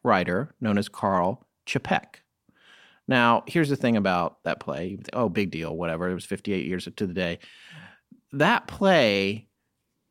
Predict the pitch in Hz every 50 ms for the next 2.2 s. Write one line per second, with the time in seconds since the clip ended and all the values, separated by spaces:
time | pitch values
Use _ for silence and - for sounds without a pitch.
0 | _ _ _ - 175 185 180 - 185 151 127 151 160 156 135 - - - - -
1 | 135 123 113 131 135 131 131 123 110 - 107 107 117 131 139 139 123 110 92 87
2 | 85 - -